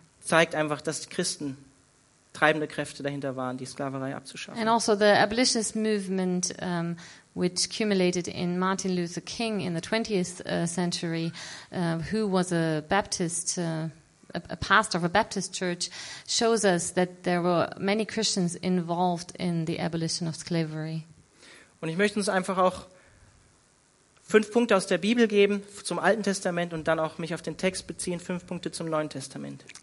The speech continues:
Speaker 2: And I would like to, uh, give another five points about the, the Old and the New Testament and slavery there.
Speaker 1: Wie wir letztes Mal auch schon gehört haben, wir sind nach dem Ebenbild Gottes geschaffen.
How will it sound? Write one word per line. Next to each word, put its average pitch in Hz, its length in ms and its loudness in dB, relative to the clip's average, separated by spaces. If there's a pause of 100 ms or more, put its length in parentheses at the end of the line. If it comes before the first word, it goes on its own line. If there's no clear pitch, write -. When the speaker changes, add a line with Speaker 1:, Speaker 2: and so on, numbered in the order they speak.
(180)
Speaker 2:
And 208 100 2
I 214 80 4
would 208 160 4
like 240 380 4
to, 233 60 0
uh, 190 380 2
give 185 240 0
another 214 440 2 (400)
five 202 300 0
points 196 320 -2
about 180 320 0
the, 160 280 0
the 165 220 0
Old 214 240 4
and 185 140 4
the 175 80 2
New 190 240 4
Testament 165 580 -2
and 160 140 -2
slavery 160 500 -2
there. 147 320 -4 (800)
Speaker 1:
Wie 160 80 -4
wir 165 80 0
letztes 190 300 6
Mal 196 120 6
auch 175 60 4
schon 180 220 -4
gehört 175 200 -2
haben, 175 200 -2
wir 156 100 -2
sind 185 300 2
nach 160 160 -2
dem 147 200 -6
Ebenbild 165 640 -4
Gottes 139 560 -6 (300)
geschaffen. 139 540 -4